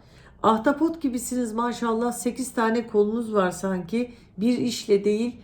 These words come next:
birkaç işle aynı anda ilgilenebiliyorsunuz.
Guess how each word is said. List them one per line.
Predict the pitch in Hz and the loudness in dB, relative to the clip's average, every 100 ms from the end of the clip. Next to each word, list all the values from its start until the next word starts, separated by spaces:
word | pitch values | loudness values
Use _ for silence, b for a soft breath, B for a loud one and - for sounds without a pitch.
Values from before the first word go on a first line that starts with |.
| B - | B -4
birkaç | 190 202 - 233 277 - | -2 -4 -6 -6 -6 -4
işle | 196 - 208 208 | -6 0 0 2
aynı | 196 214 190 180 | 2 2 2 0
anda | 165 160 | -2 -4
ilgilenebiliyorsunuz. | 165 185 190 208 208 208 202 202 208 208 - 214 220 - | -2 -4 0 2 4 2 0 0 0 0 -4 -4 -4 -8